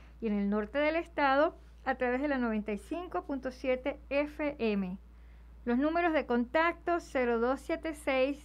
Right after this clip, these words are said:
tres cuatro tres, dieciséis seis dos y el cero cuatro catorce, setecientos quince treinta y tres.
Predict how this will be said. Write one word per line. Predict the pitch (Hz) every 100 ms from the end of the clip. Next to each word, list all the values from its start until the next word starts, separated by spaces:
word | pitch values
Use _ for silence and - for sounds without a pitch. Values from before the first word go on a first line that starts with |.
| - -
tres | 254 254 254
cuatro | - 302 302 302
tres, | 262 240 254
dieciséis | 240 220 202 196 226 214 208
seis | 302 320 320
dos | 269 262 269 - - - - - -
y | 285
el | 269
cero | 285 254 254
cuatro | 285 349
catorce, | 359 269 262 302 302
setecientos | 339 285 - 233 285 311 359 349 359 392 392 - - - - - - - - -
quince | 294 311 - 311
treinta | 294 285 285 302 285
y | 285
tres. | 262 185